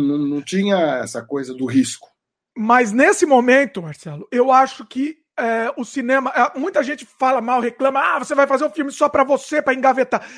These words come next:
Speaker 2: Mas aí que a criatividade aflora, porque você não tá preocupado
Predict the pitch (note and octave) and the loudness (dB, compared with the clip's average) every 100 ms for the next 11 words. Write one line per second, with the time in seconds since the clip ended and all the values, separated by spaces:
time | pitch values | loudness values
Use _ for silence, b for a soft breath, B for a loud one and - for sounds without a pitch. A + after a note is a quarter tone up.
0 | B D4 D4 A3+ - D4+ C#4+ D#4 F4+ D#4+ | B 0 0 0 -4 2 4 4 2 0
1 | E4 D#4 D4+ D4 C4+ C#4 C#4 D4 E4 D4+ | 0 -2 -2 -2 2 2 2 0 4 4
2 | A#3 - E4 E4+ D4+ F4+ F4 C4+ A3+ C#4+ | 2 -4 -10 -8 -4 -2 -4 -10 -2 0
3 | D#4 G3+ | 0 -4